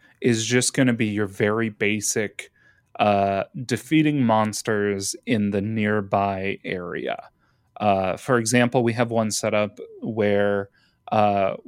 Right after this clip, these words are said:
we have a couple giant centipedes that we may release onto a small farming area. And, uh, this is just a chance for the adventurers to fight them off, kill them in any way they say,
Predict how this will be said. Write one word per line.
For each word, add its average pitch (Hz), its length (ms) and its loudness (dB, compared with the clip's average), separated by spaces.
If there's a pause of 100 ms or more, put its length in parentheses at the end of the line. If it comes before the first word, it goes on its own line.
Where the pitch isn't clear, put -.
we 113 120 0
have 101 420 -2
a - 80 -10
couple 117 240 -2
giant 110 360 -2
centipedes 170 880 -4 (240)
that 131 140 0
we 147 120 -2
may 135 220 4
release 135 560 0
onto 113 460 0
a 101 60 -2
small 101 320 -2
farming 123 560 -2
area. 135 540 0 (440)
And, 101 320 0
uh, 95 400 0 (240)
this 131 380 2
is 120 160 -2
just - 260 -4
a 117 40 -16
chance 110 340 -4
for 104 580 -4
the 110 160 -6
adventurers 101 640 -6
to - 140 -16
fight 135 320 0
them 127 140 0
off, 113 300 0 (320)
kill 113 280 0
them 101 280 0
in 95 140 -6
any 98 240 -8
way 95 160 -8
they 92 140 -6
say, 98 300 -6